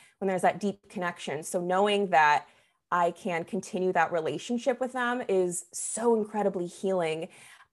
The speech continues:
at the end of the day, regardless of, of whether or not, um, larger society recognizes that. To me, I think it's a very radical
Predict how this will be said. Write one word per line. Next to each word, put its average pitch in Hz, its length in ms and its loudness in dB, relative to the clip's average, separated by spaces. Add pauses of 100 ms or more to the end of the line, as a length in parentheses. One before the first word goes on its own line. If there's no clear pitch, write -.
(140)
at 180 180 2
the 190 140 2
end 170 140 6
of 170 60 -4
the 165 80 0
day, 147 440 4 (500)
regardless 180 640 2
of, 160 400 -2 (440)
of 165 240 2
whether 180 360 6
or 170 40 4
not, 165 520 0 (100)
um, 165 440 0 (880)
larger 190 320 4
society 175 460 0
recognizes 220 680 0
that. 226 340 4
To 220 100 -8
me, 185 120 0
I 180 60 -4
think 180 180 -6
it's 180 140 -4
a 185 40 -10
very 175 220 4
radical 180 600 4